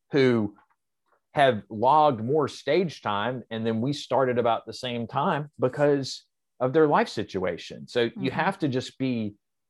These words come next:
Speaker 1: um, again, it's, you know, you, you do the work and leave the outcomes
Speaker 2: Yeah.
Speaker 1: to God. If I have any other perspective, the joy in it is taken from me.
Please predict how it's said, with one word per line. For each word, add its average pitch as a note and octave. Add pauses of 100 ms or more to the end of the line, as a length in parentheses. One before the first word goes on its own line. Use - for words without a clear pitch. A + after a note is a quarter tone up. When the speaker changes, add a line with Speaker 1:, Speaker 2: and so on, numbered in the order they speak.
(760)
Speaker 1:
um, G2+
again, A#2
it's, - (380)
you A2+
know, A2
you, G#2+
you B2+
do A#2+
the B2
work A2
and G#2+
leave G#2+
the G2
outcomes G2
Speaker 2:
Yeah. -
Speaker 1:
to F#2+
God. F#2
If A2+
I C3
have A#2+
any D3+
other A#2+
perspective, F#2+
the F#2
joy G2+
in F#2+
it F#2
is F2+
taken E2+
from A1
me. -